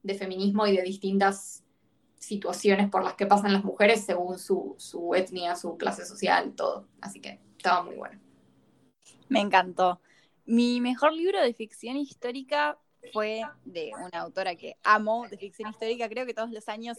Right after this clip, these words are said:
Speaker 2: ella y sus nuevos libros están entre mis libros favoritos. Y se llama The Four Winds, todavía no está en español, pero creo que lo van a traer como Los Cuatro Vientos, de Christine Hanna, que es una novela situada en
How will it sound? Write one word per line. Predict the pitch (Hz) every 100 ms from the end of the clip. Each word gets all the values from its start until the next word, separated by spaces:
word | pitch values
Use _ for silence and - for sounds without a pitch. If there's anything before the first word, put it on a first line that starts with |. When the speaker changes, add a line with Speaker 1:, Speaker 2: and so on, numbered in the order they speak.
| -
Speaker 2:
ella | 226 220 220
y |
sus | 214 190
nuevos | 202 202
libros | 196 220 214
están | 180 - 180
entre | 190 170 170
mis | 180
libros | 185 -
favoritos. | 170 180 220 262 269 _ _ - - _ _
Y | - 220 202
se | -
llama | 196 233 226 233 226
The | 185 202
Four | - 226 220
Winds, | 226 254 320 - -
todavía | 185 196 220
no |
está | 202 -
en | 202
español, | 208 175 190 208
pero | 180
creo | 151 180
que | 165
lo | 151
van | 165
a |
traer | - 165
como | - 180 151
Los | 160
Cuatro | - 180 -
Vientos, | 175 220 233 247 269 _
de | -
Christine | - 202 - 190 190
Hanna, | 262 254 269 - _ _ - - - -
que | 277 285
es | 302
una | 302 277
novela | 247 247 262 285
situada | 277 - 220 226 226 226 233 240 -
en | - 220 226 226